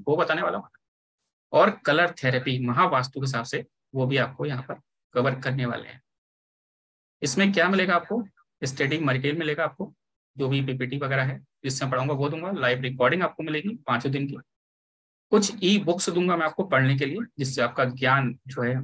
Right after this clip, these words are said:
और भी ज्यादा बढ़े। जितना मैंने पढ़ाया वो तो पढ़ाई, लेकिन उसके अलावा भी आपका ज्ञान जो हो और ई सर्टिफिकेट आपको मिलने वाला है। आ, कब से course start है? पन्द्रह अप्रैल से start है। Timing क्या है?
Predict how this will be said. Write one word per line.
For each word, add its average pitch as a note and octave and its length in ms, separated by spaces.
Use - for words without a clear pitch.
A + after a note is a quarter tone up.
और B2 160
भी C#3 100
ज्यादा C#3 240
बढ़े। C3+ 160
जितना - 220
मैंने C3 220
पढ़ाया C3+ 260
वो B2+ 120
तो C3+ 140
पढ़ाई, C3 220
लेकिन G#3 200
उसके D3+ 200
अलावा C3 220
भी B2+ 120
आपका B2 240
ज्ञान B2 340
जो B2 80
हो C3+ 240
और E3 340
ई F3 100
सर्टिफिकेट C3 460
आपको - 320
मिलने C#3 220
वाला G#2 200
है। - 160
आ, C3+ 300
कब D3 100
से - 160
course G3+ 260
start F3+ 280
है? C4 60
पन्द्रह B2 300
अप्रैल C#3 220
से D3+ 160
start B2 300
है। F#3+ 140
Timing D3+ 320
क्या E3 140
है? G#3 140